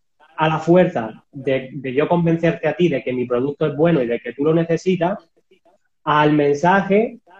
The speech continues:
que simplemente resulta como una especie de estímulo para, para el lector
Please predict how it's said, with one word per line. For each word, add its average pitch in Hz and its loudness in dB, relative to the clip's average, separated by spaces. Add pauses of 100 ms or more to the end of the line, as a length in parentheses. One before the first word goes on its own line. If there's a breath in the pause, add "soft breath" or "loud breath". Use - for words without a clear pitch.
que 151 0
simplemente 185 -2
resulta 180 0
como 131 0
una 160 2
especie 175 0
de 147 0
estímulo 139 -2 (100)
para, 123 -2
para 151 2
el 175 4
lector 185 0